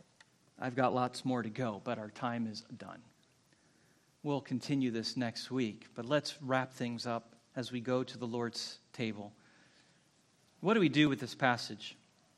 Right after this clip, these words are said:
You may not be an elder or a pastor, but you have a responsibility to seek after truth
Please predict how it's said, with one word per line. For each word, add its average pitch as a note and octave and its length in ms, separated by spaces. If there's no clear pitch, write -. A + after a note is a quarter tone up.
You E3 140
may G#3+ 100
not G3 180
be F#3 120
an F3 60
elder F3+ 420
or D3+ 40
a C#3 60
pastor, E3 500
but B2+ 180
you G3 120
have F#3 160
a D#3 40
responsibility E3 920
to C3 120
seek G3 440
after D3+ 320
truth E3+ 520